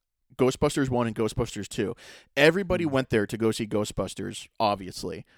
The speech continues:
Speaker 1: And everybody
Speaker 2: Yeah.
Speaker 1: said the same thing. "Eh, I don't know if I'm gonna stick around for the second one." I would say probably eighty percent of the audience stuck around for the second one. That movie became great in my eyes at that point because I watched it with an audience and we laughed our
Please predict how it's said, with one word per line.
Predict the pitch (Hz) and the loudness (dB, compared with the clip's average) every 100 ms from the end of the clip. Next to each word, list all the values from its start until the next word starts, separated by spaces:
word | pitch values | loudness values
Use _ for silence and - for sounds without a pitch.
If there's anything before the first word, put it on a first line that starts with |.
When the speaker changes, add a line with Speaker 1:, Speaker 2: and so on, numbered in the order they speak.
| _ _ _ _ | _ _ _ _
Speaker 1:
And | 131 123 | -2 2
everybody | 139 147 170 170 | 4 4 4 2
Speaker 2:
Yeah. | 123 | 2
Speaker 1:
said | 143 | 0
the | 127 | -2
same | - 123 | -2 -2
thing. | - 101 98 | -2 -4 -6
"Eh, | - 208 202 190 156 - | -8 -2 0 0 -2 -8
I | 190 | -2
don't | 196 190 | 0 4
know | 160 | 4
if | 147 | 4
I'm | 139 | 2
gonna | 123 | 2
stick | 110 120 - | 2 -2 -2
around | 107 104 | -4 -4
for | 101 | -4
the | 98 | -4
second | - 92 87 92 | -4 -6 -4 -6
one." | 92 92 - - _ _ _ _ _ _ | -6 -10 -18 -20 _ _ _ _ _ _
I | 131 147 | 2 2
would | 180 | 2
say | - 160 151 | 2 2 2
probably | 147 131 117 | 2 2 2
eighty | 151 | 0
percent | 170 170 160 | 0 0 2
of | |
the | 139 | 4
audience | 117 113 101 | 4 2 0
stuck | 110 - | -4 -2
around | 110 | -4
for | 107 | -4
the | 107 | -8
second | - 98 101 | -6 -6 -2
one. | 107 120 - - - - | 0 0 -2 -20 -20 -20
That | - 123 139 196 | -8 2 4 6
movie | 175 160 | 2 2
became | 131 - 131 117 | -2 -4 -6 -6
great | 107 113 113 - | -4 -2 -2 -2
in | 107 | -4
my | 101 104 | -4 -2
eyes | 107 117 | 0 0
at | - - | -2 -2
that | 107 - | -2 -2
point | 123 131 | -2 -4
because | 120 - 113 107 | -6 -4 -2 0
I | 113 | 0
watched | 110 107 110 - | 2 4 2 0
it | 120 87 | -2 0
with | 113 123 | -2 0
an | 147 | -2
audience | 117 113 104 95 92 - - _ | -2 -4 -4 -10 -12 -14 -16 _
and | 117 110 110 | -4 -2 -2
we | 113 | -2
laughed | 110 104 98 104 120 - - | -4 -4 0 2 0 -4 -6
our | 101 | -4